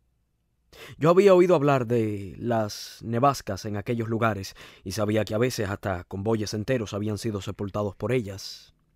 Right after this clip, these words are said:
Savélich, como el cochero, pensaba que debíamos regresar. Pero me pareció que el viento no era tan fuerte.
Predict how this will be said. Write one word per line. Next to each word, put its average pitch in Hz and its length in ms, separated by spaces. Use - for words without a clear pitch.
Savélich, 127 720
como 101 180
el 95 80
cochero, 101 440
pensaba 156 420
que 135 120
debíamos 113 440
regresar. 104 640
Pero 127 300
me 135 120
pareció 117 360
que 113 80
el 110 80
viento 139 380
no 104 100
era 101 100
tan 107 200
fuerte. 151 500